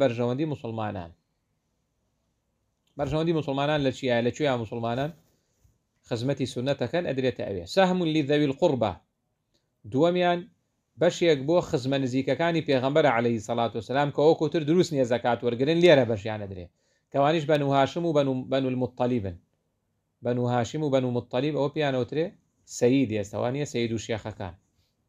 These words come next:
وسهم، ئێ، للیەتامە.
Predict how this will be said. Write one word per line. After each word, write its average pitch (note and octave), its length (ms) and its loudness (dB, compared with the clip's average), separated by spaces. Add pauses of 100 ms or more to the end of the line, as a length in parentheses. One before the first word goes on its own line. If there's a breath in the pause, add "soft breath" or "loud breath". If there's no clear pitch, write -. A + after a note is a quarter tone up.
(1040)
وسهم، F#3+ 460 4 (560)
ئێ، D3 100 -2 (520)
للیەتامە. D3+ 760 4